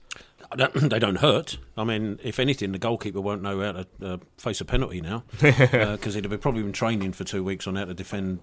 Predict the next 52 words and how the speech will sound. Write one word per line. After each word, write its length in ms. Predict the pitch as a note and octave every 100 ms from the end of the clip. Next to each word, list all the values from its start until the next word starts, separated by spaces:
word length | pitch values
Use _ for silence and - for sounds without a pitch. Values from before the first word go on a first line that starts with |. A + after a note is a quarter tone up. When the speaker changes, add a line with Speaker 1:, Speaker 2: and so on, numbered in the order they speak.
| -
Speaker 1:
Lyle's 340 | G#2+ G#2+ F2+
penalties, 420 | - F#2+ E2+ G2+ G2
and 200 | G2 F#2+ G#2
somebody 240 | G#2+ G#2
else 120 | B2
is 60 | G2+
gonna 160 | -
<laughs> 0 |
take 220 | C#3 A2+ F#2+
one, 120 | D#2+ -
if, 180 | G2+ -
assuming 360 | - B2 G#2
we 80 | F#2+
get 120 | F#2+
one. 100 | G2 - - - - -
Um, 340 | G3 G#3 G#3+ - -
yeah, 180 | D#3 -
I 60 | -
think, 340 | F#3+ E3 -
um, 300 | C#3 B2 A2+ - - -
managers 400 | B2+ B2 G2+ F2+
don't 180 | A2+ G2
like 140 | G2
playing 180 | G#2 F#2
their 80 | G2
hands 200 | F#2+ -
too 180 | F#2+
early, 140 | G2 F2
do 100 | F2
they? 140 | D#2+
And 140 | D#2 D#2
so, 180 | F2+ - - - - - -
um, 500 | G2+ G2 G2 G2 - _ _ -
I 60 | A#2+
don't 160 | G#2
even 160 | G#2 G#2+
know 200 | G#2 G#2
how 120 | A2
much, 360 | G#2 - - A2
uh, 360 | G2+ G#2 G2+ - _ -
Bowyer 240 | G#2 G#2
knew 280 | G#2 G#2+ G#2
of 100 | G2
the 160 | G#2+ G#2
injury 360 | G2 G#2 G2+
and 120 | G2+
the 40 | F#2+
extent 320 | - A2 G2+
of 80 | F#2+
it 160 | G#2 -
until 320 | F#2+ - G#2 G2
Lyle 300 | G2+ G2+